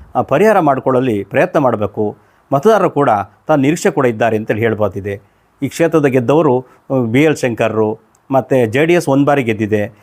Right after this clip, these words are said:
ಕಾಂಗ್ರೆಸ್, ಬಿ ಜೆ ಪಿ ಆರು ಬಾರಿ ಗೆದ್ದಿದೆ, ಮತ್ತು ಕಾಂಗ್ರೆಸ್ ಹನ್ನೊಂದು ಬಾರಿ ಗೆ-, ಗೆಲುವನ್ನು ಸಾಧಿಸಿದೆ.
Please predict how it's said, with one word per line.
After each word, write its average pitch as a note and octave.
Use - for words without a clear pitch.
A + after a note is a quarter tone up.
ಕಾಂಗ್ರೆಸ್, D3+
ಬಿ C#3+
ಜೆ D#3+
ಪಿ D3+
ಆರು C3
ಬಾರಿ D3+
ಗೆದ್ದಿದೆ, G#2+
ಮತ್ತು C#3
ಕಾಂಗ್ರೆಸ್ E3
ಹನ್ನೊಂದು D#3+
ಬಾರಿ F3
ಗೆ-, C3+
ಗೆಲುವನ್ನು B2
ಸಾಧಿಸಿದೆ. G2+